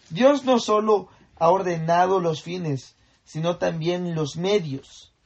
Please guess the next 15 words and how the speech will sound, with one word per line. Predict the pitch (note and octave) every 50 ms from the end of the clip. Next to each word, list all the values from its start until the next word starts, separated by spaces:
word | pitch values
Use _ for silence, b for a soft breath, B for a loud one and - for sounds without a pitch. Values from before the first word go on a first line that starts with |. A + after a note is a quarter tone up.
| _ _ _ _ _ _ _ _ _ -
Dios | - D#3 G#3+ A#3+ A#3
está | C#4+ C#4 C4+ C#4 B3+
obrando | A#3 A3+ A3+ A3+ A#3 A#3 A#3
con | - G#3+ G#3+ -
propósito | - D#3+ D3+ - - G#3 A#3+ A3+ A#3 A#3 F3 G#3+ E3 C#3
para | D3+ C#3+ C#3+
el | C3+ B2+
bien | C3+ D3 D#3+ D#3+
de | D#3+ D3+
su | C#3 - A#2
pueblo | _ - F#3 G3+ G#3 G3+ E3+ D3 B2 - _ _ _ _ _ _ _ _ _ _ _ _ _ _ _ _ _ _ _ _
en | - D3 C#3+ C#3+ B2+
todas | - - C#3 C#3 C#3 C#3 C3+
las | C3 C3 C#3 C3+ -
cosas. | - F#3+ A#3 B3 A#3 - - - - - - _